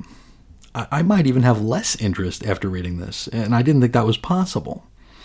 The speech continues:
I mean, do any of us really need another damn Marvel alien invasion story in our lives?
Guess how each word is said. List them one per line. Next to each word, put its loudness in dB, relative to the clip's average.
I -2
mean, 4
do 2
any 4
of 4
us 0
really 0
need 4
another 2
damn -2
Marvel 0
alien -2
invasion -2
story 0
in 4
our 4
lives? -2